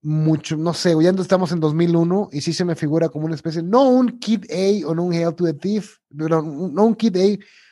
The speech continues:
o Amnesiac, pero sí un Hail to the Thief en, en, en, en proporciones, digo, distintas, ¿verdad? Pero me, tropicalizando el, el, el tópico, a mí es, se me hace el disco más completo de zurdo, güey.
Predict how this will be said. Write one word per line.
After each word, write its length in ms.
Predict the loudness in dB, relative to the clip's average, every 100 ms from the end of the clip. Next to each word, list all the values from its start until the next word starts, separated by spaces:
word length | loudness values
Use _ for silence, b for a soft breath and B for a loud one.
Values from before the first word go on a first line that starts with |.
| b
o 140 | 0 2
Amnesiac, 560 | 2 2 2 2 0
pero 180 | -2 -2
sí 100 | 0
un 100 | 0
Hail 200 | 2 2
to 100 | 2
the 120 | 2 2
Thief 380 | 2 0 0 -12 b b b b _
en, 200 | -2 0
en, 280 | 0 -2 -2
en, 180 | -2 -2
en 300 | -4 -4 0
proporciones, 580 | 0 2 0 2 0 2
digo, 340 | 0 0 -6 -20 _
distintas, 460 | -2 0 0 -2
¿verdad? 260 | -2 0 -2
Pero 380 | 0 0 -2 -6 _ _ _ _ _
me, 180 | -6 -6 -6 -14 -2
tropicalizando 760 | 0 2 2 4 4 4 4 4
el, 160 | 2
el, 220 | 0 -4
el 240 | -2 -6 0
tópico, 580 | 0 0 -2 -2 -4 b b b b b b
a 140 | 0
mí 440 | 4 6 6 2 -6
es, 220 | -8 -8 _
se 100 | -6
me 60 |
hace 100 | -4
el 60 | 0
disco 540 | 0 0 -2 -2 -6 _ _ _ -6
más 200 | -4 0
completo 480 | -2 2 2 4
de 80 | 2
zurdo, 360 | 2 0 0 -2
güey. 220 | -6 -10